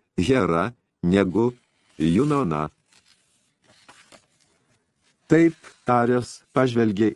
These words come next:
į Pomponiją, lyg parodydamas, kad jos akivaizdoje jokia kita dievybė jam negalėjusi ateiti į galvą, o paskui ėmė ginčyti jos žodžius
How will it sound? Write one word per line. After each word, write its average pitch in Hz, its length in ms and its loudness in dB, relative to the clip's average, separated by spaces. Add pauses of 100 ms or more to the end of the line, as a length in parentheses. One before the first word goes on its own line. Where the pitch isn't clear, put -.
į 110 80 0
Pomponiją, 95 720 -2
lyg 87 160 -4 (260)
parodydamas, 107 760 0 (340)
kad 110 240 2
jos 143 260 0
akivaizdoje 92 600 0
jokia 104 420 -2
kita 135 420 -2
dievybė 101 480 0
jam 85 100 -2
negalėjusi 85 500 -2
ateiti 80 380 -2
į 71 60 -8
galvą, 117 380 -2 (420)
o 185 80 4
paskui 160 420 0
ėmė 143 180 -2
ginčyti 123 560 -2
jos 113 200 0
žodžius 107 500 -2